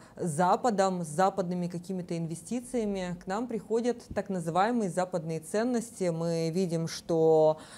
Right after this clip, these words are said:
а, у нас, э, все больше нарастает продвижение и пропаганда, так скажем, Л Г Б Т сообществ.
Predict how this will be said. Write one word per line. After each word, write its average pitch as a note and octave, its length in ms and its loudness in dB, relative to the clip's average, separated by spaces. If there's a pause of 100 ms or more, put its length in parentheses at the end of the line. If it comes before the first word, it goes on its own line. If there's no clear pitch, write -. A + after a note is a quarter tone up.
(100)
а, E3+ 100 -4
у E3 100 -4
нас, F3 440 -4
э, D#3+ 240 -2
все - 220 2
больше A3 400 2
нарастает G3 640 2
продвижение F#3 720 0
и - 20 -4
пропаганда, F3 920 0 (340)
так F#3 140 -6
скажем, F#3 340 -4
Л F#3 80 -2
Г F3 140 0
Б E3+ 120 0
Т A3+ 360 2 (200)
сообществ. A3 640 0